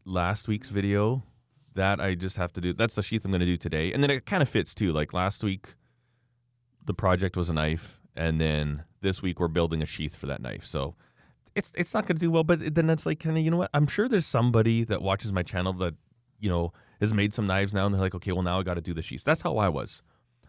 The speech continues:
Like, I did Kydex because it was easier than leather.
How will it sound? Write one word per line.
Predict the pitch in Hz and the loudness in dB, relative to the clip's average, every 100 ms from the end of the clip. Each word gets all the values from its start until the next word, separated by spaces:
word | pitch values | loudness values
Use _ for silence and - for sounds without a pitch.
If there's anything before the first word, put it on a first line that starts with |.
| _ | _
Like, | - 104 | -2 2
I | 127 | 4
did | 156 | 2
Kydex | 117 107 110 - | 4 4 4 -2
because | 107 104 92 | -2 0 0
it | |
was | 82 | 0
easier | 98 92 90 | -2 0 0
than | 82 | 0
leather. | 78 69 57 - | -2 -4 -6 -12